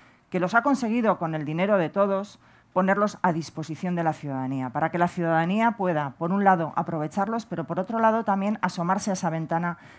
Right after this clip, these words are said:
que es la administración y ver lo que hay dentro y ver todos los datos. También hicimos público un perfil del contratante, para que cualquiera pudiera saber quién contrata con la administración y al mismo tiempo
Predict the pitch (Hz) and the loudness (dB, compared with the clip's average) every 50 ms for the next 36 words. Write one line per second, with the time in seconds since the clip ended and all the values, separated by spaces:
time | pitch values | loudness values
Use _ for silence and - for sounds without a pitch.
0 | - _ - 156 170 175 175 175 175 170 180 175 156 160 - - 147 147 147 - | -20 _ -4 -2 -2 0 2 2 2 2 0 -2 -4 -4 -6 -6 -8 -6 -4 -4
1 | 175 185 - - - 165 160 147 170 170 160 156 147 143 - 139 135 139 135 151 | -4 -4 -4 -4 -4 -4 0 2 2 0 0 -2 -6 -4 -4 -4 -4 -4 -4 -4
2 | 151 147 131 143 165 165 - - - - 147 139 156 160 151 - 160 147 135 139 | -6 -6 -6 -6 -8 -8 -8 -10 -12 -10 -6 -4 -4 -4 -4 -6 -8 -8 -8 -8
3 | 123 127 123 120 - 147 139 139 - 131 127 - - _ - - - - - - | -10 -10 -14 -10 -8 -8 -8 -8 -10 -14 -16 -16 -18 _ -20 -20 -20 -20 -20 -16
4 | - - 180 175 190 220 262 294 277 - 240 233 220 190 175 - - 214 220 196 | -6 -2 0 2 4 4 4 4 2 2 2 2 2 2 0 0 -4 -2 -2 0
5 | 196 175 160 - 175 190 233 240 - _ _ - - 196 202 190 185 185 - 202 | 0 -2 -2 -2 -6 -6 -6 -8 -14 _ _ -4 -2 0 0 0 0 -2 -2 -2
6 | 202 208 208 190 175 - 151 151 139 - 143 139 - 156 160 147 - 139 120 - | -2 0 0 0 0 -2 -6 -6 -6 -6 -6 -2 -2 -2 -2 -2 -6 -8 -6 -4
7 | 147 143 151 151 - 175 143 - 170 170 180 170 - - 277 277 285 285 277 269 | -2 -2 -2 -2 -2 -8 -8 -2 -2 -2 -2 -2 -4 -4 -4 -2 -2 -4 -6 -8
8 | - 175 165 147 185 190 196 196 196 - 165 147 160 165 175 185 - - - - | -6 -6 -4 -2 0 0 0 0 -2 -4 -6 -4 -4 -4 -4 -6 -8 -20 -20 -20
9 | _ _ _ _ _ _ _ - 196 220 226 226 233 240 240 _ _ _ _ _ | _ _ _ _ _ _ _ -4 -2 0 0 0 0 -2 -6 _ _ _ _ _
10 | - 175 170 170 - - 170 165 - 180 175 175 - - 160 147 156 156 165 151 | -6 -4 -4 -2 0 0 0 2 2 0 0 0 -2 -4 -2 -2 -2 -2 -2 -6
11 | 143 147 143 - - 135 135 - - 165 160 151 143 - _ _ - - - - | -6 -6 -8 -8 -8 -10 -10 -8 -8 -6 -6 -6 -8 -10 _ _ -20 -18 -6 0
12 | 185 190 190 208 247 277 269 285 262 240 - 240 247 254 247 - 285 311 | 2 4 4 4 4 2 4 2 2 2 2 2 2 2 2 0 -4 -8